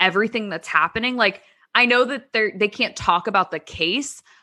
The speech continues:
but just all of the, like, her, the birthday wishes for her and stuff. And I'm like,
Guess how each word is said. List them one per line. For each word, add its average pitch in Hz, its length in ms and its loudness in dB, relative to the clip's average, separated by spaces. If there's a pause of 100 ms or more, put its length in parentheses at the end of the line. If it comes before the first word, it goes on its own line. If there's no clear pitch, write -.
(140)
but 262 160 0
just 277 280 -6
all 214 240 4
of 233 120 -2
the, 208 120 -6
like, 214 160 -2
her, 226 120 -6
the 202 160 0
birthday 269 520 0
wishes 269 500 -4
for 262 140 -2
her 262 220 4
and 269 160 -4
stuff. 277 380 -2
And 247 100 -2
I'm 233 140 0
like, 196 460 2